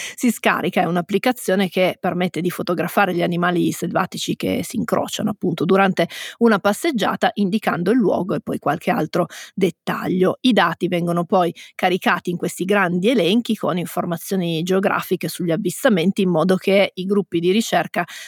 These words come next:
possano poi utilizzare questi dati per valutare l'andamento delle popolazioni di uccelli, mammiferi, insetti, rettili e quant'altro.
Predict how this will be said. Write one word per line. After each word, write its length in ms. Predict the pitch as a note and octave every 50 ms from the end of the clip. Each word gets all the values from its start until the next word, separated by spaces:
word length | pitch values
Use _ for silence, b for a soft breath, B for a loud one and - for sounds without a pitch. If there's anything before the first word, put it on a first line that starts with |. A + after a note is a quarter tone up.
| B
possano 420 | B F#3+ F3+ - - - F3 E3+ E3
poi 240 | - F#3+ F3 E3+
utilizzare 640 | D#3 D#3+ - E3+ D#3+ E3+ F3+ F#3 G3 G3+ F3+ E3+ D#3+
questi 300 | - - D#3 - - B3
dati 340 | A3 - - - - - F3
per 280 | - - - E3+ - D#3+
valutare 640 | E3+ F3 F3 F#3 G3+ - - E3+ F3+ E3+ F3 F3 E3 B B B B
l'andamento 640 | B F#3 F#3+ F3+ F#3+ G3 G#3 F3+ D#3 D3 F#3 F#3+ A3
delle 200 | F3+ - - -
popolazioni 760 | - - E3+ - - F3 G#3 - - - - - F3+ F#3+ E3+ -
di 200 | - F#3 E3+ -
uccelli, 500 | F3+ G3 - - - D3+ E3 F3+ - -
mammiferi, 560 | - - - E3 D#3 - F#3 - - E3 -
insetti, 540 | - - - - F3 - - - - - F#3
rettili 560 | F3 D#3 D#3+ E3+ - - - F3+ - F3 E3+
e 80 | F3+ F3+
quant'altro. 800 | - G3+ G#3 F#3 - - - - - - - - F3+ F3+ F3